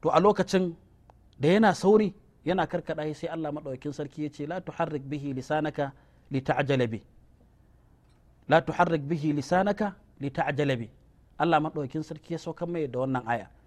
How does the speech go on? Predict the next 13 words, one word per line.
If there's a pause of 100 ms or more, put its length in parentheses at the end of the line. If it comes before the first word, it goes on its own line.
(220)
Ya
ce,
"Kada
ka
rinka
yawan
kaɗa
harshenka (340)
saboda
kai
gaggawa (400)
akan
wannan."